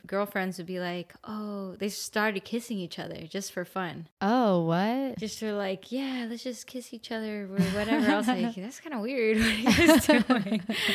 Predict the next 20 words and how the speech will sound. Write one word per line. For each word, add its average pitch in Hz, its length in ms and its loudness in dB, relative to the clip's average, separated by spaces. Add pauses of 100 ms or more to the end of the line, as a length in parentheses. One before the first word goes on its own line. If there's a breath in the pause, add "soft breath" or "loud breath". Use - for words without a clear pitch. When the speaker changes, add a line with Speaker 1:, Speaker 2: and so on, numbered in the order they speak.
(360 loud breath)
Speaker 1:
And, 220 200 -4
um, 202 500 0
they 202 100 0
were 208 60 0
telling 240 240 -2
me, 226 80 0
like, 202 280 -2
"Oh, 262 80 -6
yeah, 302 200 -6
just, 254 360 -8
just 240 240 -8
kiss 339 200 -4
her, 247 120 -2
Deja. 214 400 -2
It's 247 160 -10
okay." 262 240 -8
And 240 80 -4
I 247 60 -2
was 247 100 -6
like 226 220 -6